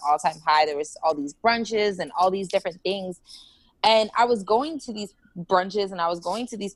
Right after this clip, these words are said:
places and I was feeling so unfulfilled. I felt worse going to these places than when I, when I got there. And it was because I'm paying, like, sixty or seventy dollars for a ticket to eat brunch with these women that are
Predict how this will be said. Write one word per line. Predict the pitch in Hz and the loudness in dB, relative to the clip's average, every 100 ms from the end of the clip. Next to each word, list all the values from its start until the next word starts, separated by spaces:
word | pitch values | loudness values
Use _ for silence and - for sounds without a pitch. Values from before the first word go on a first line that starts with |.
| 185 | -2
places | 175 180 170 - | -2 -2 -8 -2
and | 185 | 2
I | 202 240 | 4 2
was | - | 2
feeling | 240 233 214 214 | -2 0 -2 0
so | 196 175 | 2 2
unfulfilled. | 190 165 - 160 131 | -2 -4 -2 -2 2
I | 190 | 2
felt | 220 269 247 - | 6 6 4 0
worse | 170 202 196 - 175 175 | -6 -4 -6 -12 -2 0
going | 208 208 | 0 -10
to | 180 | -10
these | 156 156 | -12 -10
places | 156 147 - 147 147 - _ - - _ - 165 196 | -10 -10 -2 0 0 -4 _ -20 -20 _ -12 2 4
than | 196 185 180 | 6 4 6
when | 190 | 4
I, | 175 | 6
when | 180 190 170 | 6 6 6
I | |
got | 175 220 - | 6 4 4
there. | 160 143 139 - | -4 -4 -8 -8
And | 196 190 - | -10 -10 -6
it | 240 247 | -6 -4
was | 220 | -6
because | 226 - 220 214 202 - _ _ - | -8 0 2 2 0 -6 _ _ -4
I'm | 196 | -2
paying, | 226 262 269 | 0 -2 0
like, | 247 208 - | -2 -4 -8
sixty | 226 262 | -6 -4
or | 254 220 | -2 -2
seventy | 214 196 | -2 4
dollars | 180 175 180 | 6 6 2
for | - 160 | -2 -6
a | |
ticket | 160 175 190 | -6 -10 -10
to | 175 | -10
eat | 175 170 | -10 -2
brunch | 156 147 156 - | 2 2 0 -4
with | 160 | -4
these | 180 175 | -2 -2
women | 180 196 180 | 0 0 0
that | 170 | 2
are | 160 | 4